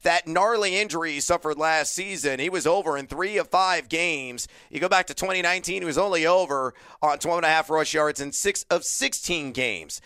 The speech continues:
But twelve quarterbacks went over this mark against the Tampa Bay Buccaneers last season. And some of the names may surprise you. Derek Carr, Teddy Bridgewater, Kirk Cousins, Matt Ryan, David Blau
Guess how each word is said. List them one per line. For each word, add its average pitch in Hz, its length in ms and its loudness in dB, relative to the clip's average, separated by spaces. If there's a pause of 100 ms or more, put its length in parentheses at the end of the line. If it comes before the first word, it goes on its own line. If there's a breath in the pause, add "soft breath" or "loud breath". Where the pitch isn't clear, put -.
(260 loud breath)
But 165 220 2
twelve 285 580 4
quarterbacks 147 1000 0 (180 soft breath)
went 185 300 0
over 254 340 4
this 220 280 2
mark 180 540 2
against 202 300 -2
the - 40 -16
Tampa 196 300 2
Bay 185 160 2
Buccaneers 180 760 0
last 165 360 2
season. 208 400 -4 (360 soft breath)
And 190 120 0
some 254 160 4
of 302 80 2
the 285 60 2
names 277 340 0
may 247 160 0
surprise 208 640 2
you. 113 160 -8 (100)
Derek 247 400 2
Carr, 220 480 4 (160)
Teddy 247 240 2
Bridgewater, 180 800 0
Kirk - 400 0
Cousins, 240 500 0 (260 loud breath)
Matt 302 580 2
Ryan, 277 680 4 (340 loud breath)
David 320 720 2
Blau 214 1000 6